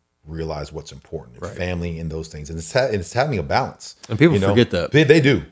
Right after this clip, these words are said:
Speaker 1: It,
Speaker 2: Yeah.
Speaker 1: it is a, it, you know, there, there's a lot of, you know, a lot of guys, man, that have lost a lot of good families, um, because they were addicted to, um, the, the business high,
Speaker 2: Yep.
Speaker 1: if you will.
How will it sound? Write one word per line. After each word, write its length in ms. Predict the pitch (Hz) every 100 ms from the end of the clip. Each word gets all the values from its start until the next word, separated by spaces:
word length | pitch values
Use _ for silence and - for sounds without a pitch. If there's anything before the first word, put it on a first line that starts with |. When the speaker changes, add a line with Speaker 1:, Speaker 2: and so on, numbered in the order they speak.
| _ _
Speaker 1:
It, 240 | - 135 120
Speaker 2:
Yeah. 60 |
Speaker 1:
it 80 | 135
is 180 | 127 95
a, 280 | 101 92 92
it, 240 | 104 117
you 80 | 107
know, 120 | 98
there, 240 | 85 113 107
there's 200 | 113 107
a 40 |
lot 300 | 85 92 117
of, 260 | 113 92 -
you 100 | 101
know, 120 | 90
a 100 | 85
lot 240 | 82 101 117
of 80 |
guys, 360 | 98 107 104 82
man, 200 | 87 87
that 80 | 82
have 120 | 76
lost 260 | 90 90 -
a 40 |
lot 180 | 82 101
of 80 | 95
good 160 | 92 80
families, 720 | - 95 90 76 71 - - _ _ _
um, 460 | 80 80 80 80 78
because 560 | 80 82 92 82 78
they 280 | 82 85 82
were 280 | 80 78 78
addicted 680 | 76 76 98 92 - 76 73 _ _
to, 520 | - 85 80 78 76 - _ _ _
um, 520 | 80 80 80 78 76 65
the, 380 | 80 73 73 69
the 80 | 73
business 520 | 69 - 92 85 73
high, 400 | - - - - _
Speaker 2:
Yep. 240 | 90 87 -
Speaker 1:
if 180 | 82 -
you 80 | 78
will. 300 | 73 76 69